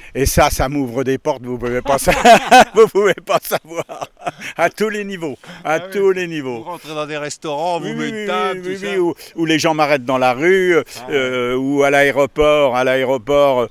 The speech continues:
Speaker 1: ben, on me dit, ah, ben, passez là, même si c'est les douaniers, tout ça. Je veux dire,
Speaker 2: <laughs>
Speaker 1: c'est inimaginable, inimaginable. Et mon épouse,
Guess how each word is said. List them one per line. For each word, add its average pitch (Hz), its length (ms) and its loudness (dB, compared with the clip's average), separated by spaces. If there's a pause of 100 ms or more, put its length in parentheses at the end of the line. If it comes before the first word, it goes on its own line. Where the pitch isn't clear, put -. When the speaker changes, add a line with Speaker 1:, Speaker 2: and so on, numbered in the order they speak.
(180)
Speaker 1:
ben, 123 120 -2
on 127 180 -2
me 123 160 -2
dit, 131 260 2
ah, 131 200 4
ben, 131 160 0
passez 147 340 0
là, 160 280 0
même 139 240 -4
si 131 180 -8
c'est 139 160 -4
les 131 80 -2
douaniers, 139 360 -2
tout 135 160 -8
ça. 156 280 -2
Je 117 80 -6
veux 123 80 -6
dire, 117 180 -12
Speaker 2:
<laughs> - 80 -16
Speaker 1:
c'est 156 320 -6
inimaginable, 127 800 -12
inimaginable. 147 680 -4 (340)
Et - 240 -10
mon 147 200 -4
épouse, 139 440 -4